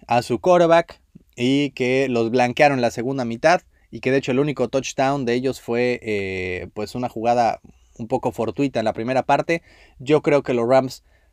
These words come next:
van a estar bien, pero hay mucho que mejorar, sobre todo en la parte de la línea ofensiva, la línea defensiva, que les está, están extrayendo muchísimo a Von Miller, y por supuesto encontrar otro receptor que no se llame Cooper Kupp.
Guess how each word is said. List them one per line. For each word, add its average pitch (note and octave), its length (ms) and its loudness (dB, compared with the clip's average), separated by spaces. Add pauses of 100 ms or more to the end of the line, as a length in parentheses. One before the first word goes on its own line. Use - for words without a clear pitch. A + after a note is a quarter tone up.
van E3 300 8
a F#3 60 0
estar E3 260 2
bien, F3+ 200 -2
pero C3+ 180 0
hay C#3 80 0
mucho D3+ 520 0
que - 80 -8
mejorar, A#2+ 420 -6
sobre A#2+ 240 -2
todo C#3+ 360 2
en A#2 80 -2
la A2+ 120 0
parte B2 260 0
de A2 100 0
la G#2+ 120 0
línea C3+ 240 -2
ofensiva, D#3+ 640 -2 (180)
la G#2+ 180 -2
línea A#2 360 -4
defensiva, C#3 920 -2 (380)
que B2 260 2
les A2 200 -2
está, G#2+ 300 -4
están A#2+ 200 -6
extrayendo A2+ 320 -6
muchísimo G#2+ 560 -6
a G2+ 40 -4
Von A#2+ 200 -6
Miller, F3+ 320 0 (260)
y C#3 120 -2
por C3 180 -2
supuesto C#3 540 -2
encontrar C3+ 720 0
otro E3 400 6
receptor C3 420 -2
que B2+ 140 -4
no C#3 100 -4
se C3 100 -2
llame C3 220 0
Cooper B2 300 -6
Kupp. F#2+ 180 -10